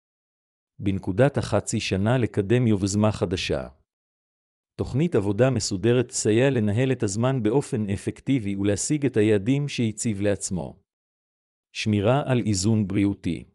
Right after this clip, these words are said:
בתקופת ההסתגלות לסביבה חדשה חשוב לשמור על שגרה בריאה ואיזון נפשי. מומלץ להקפיד על תזונה,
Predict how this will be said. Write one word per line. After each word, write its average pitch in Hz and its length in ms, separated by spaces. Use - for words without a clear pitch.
בתקופת 104 520
ההסתגלות 101 600
לסביבה 95 500
חדשה 127 520
חשוב 110 460
לשמור 120 440
על 101 80
שגרה 107 440
בריאה 117 560
ואיזון 117 460
נפשי. 80 460
מומלץ 107 460
להקפיד 104 520
על 101 120
תזונה, 95 500